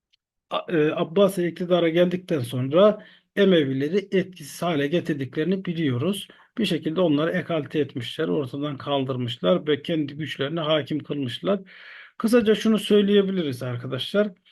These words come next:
Yani yedi yüzlerin başında başlayıp yedi yüz ellide nihayete eren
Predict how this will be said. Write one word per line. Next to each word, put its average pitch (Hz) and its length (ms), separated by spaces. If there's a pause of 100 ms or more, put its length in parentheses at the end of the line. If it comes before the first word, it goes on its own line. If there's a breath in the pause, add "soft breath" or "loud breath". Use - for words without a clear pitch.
(720 loud breath)
Yani 196 440 (260 loud breath)
yedi 190 260
yüzlerin 196 420
başında 185 720
başlayıp 165 720 (400 loud breath)
yedi 160 240
yüz 165 240
ellide 165 720
nihayete 160 640
eren 156 480